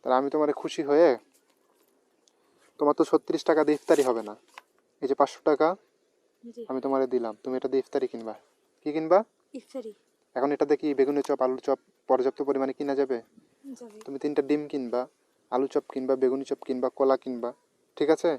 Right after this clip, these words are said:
Speaker 2: জি।
Speaker 1: কিনে বাসায় নিয়ে যাবা। দিয়ে আজকে প্রথম রোজা তোমরা মন ভরে ইফতারি করবা।
Speaker 2: জি।
Speaker 1: ঠিক আছে?
Speaker 2: কিন্তু এই টাকা দিয়ে আমাদের মেলা দিয়ে ইফতারি হয়ে যাবে।
Speaker 1: মেলা দিন ইফতারি হয়ে যাবে?
Speaker 2: জি।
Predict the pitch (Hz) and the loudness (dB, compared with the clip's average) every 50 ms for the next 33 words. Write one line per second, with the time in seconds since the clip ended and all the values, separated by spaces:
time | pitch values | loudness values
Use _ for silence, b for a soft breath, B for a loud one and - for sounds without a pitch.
0 | - - 220 202 202 - _ _ _ 156 147 156 147 143 131 - 139 135 131 123 | -6 -12 -18 -18 -20 -20 _ _ _ -4 -2 2 4 2 2 2 -2 -4 -4 -4
1 | 117 110 107 101 107 107 _ _ _ _ _ _ _ _ _ _ _ _ _ _ | -6 -6 -8 -8 -12 -16 _ _ _ _ _ _ _ _ _ _ _ _ _ _
2 | - 127 135 143 143 135 - - - 151 143 - - 139 - 151 151 143 147 143 | -8 -2 2 2 2 2 0 -4 -4 -4 -2 -2 -4 -4 -4 -6 -2 0 2 2
3 | 143 143 - 151 139 135 135 135 143 143 147 147 139 123 123 120 117 - _ 131 | 2 0 -2 -4 -4 -4 -4 -2 -2 -2 -2 -2 -2 -2 -4 -4 -4 -8 _ -14
4 | - - - 120 117 113 - 107 107 104 104 104 - _ 254 233 - - 208 - | -12 -10 -8 -8 -8 -8 -10 -10 -10 -10 -12 -12 -14 _ -20 -18 -18 -20 -20 -20
5 | _ _ _ _ _ _ _ _ _ - - 208 - - - - 285 302 302 - | _ _ _ _ _ _ _ _ _ -6 -2 -2 -2 0 0 -2 -4 -4 -6 -12
6 | - _ 277 254 - _ 285 269 277 277 233 226 277 277 269 254 262 269 262 277 | -12 _ -10 -10 -10 _ -10 -10 -10 -10 -10 -10 -10 -10 -10 -10 -12 -10 -10 -10
7 | 247 233 226 254 269 311 320 320 311 294 233 254 247 254 247 226 - _ _ _ | -10 -10 -10 -10 -10 -10 -10 -10 -12 -14 -14 -14 -14 -12 -14 -14 -16 _ _ _
8 | _ _ _ _ _ _ 254 - - - 269 240 240 208 220 214 190 - 202 - | _ _ _ _ _ _ -20 -20 -8 -6 -6 -6 -6 -8 -10 -14 -16 -18 -20 -20
9 | - _ _ _ _ _ _ _ _ _ _ 131 139 147 147 151 151 160 156 156 | -20 _ _ _ _ _ _ _ _ _ _ 4 6 8 8 8 8 6 2 2
10 | 143 - - 156 156 147 151 151 143 147 151 151 160 147 131 120 233 226 202 | 0 2 4 4 4 6 4 4 4 6 6 6 6 4 4 2 -2 -8 -12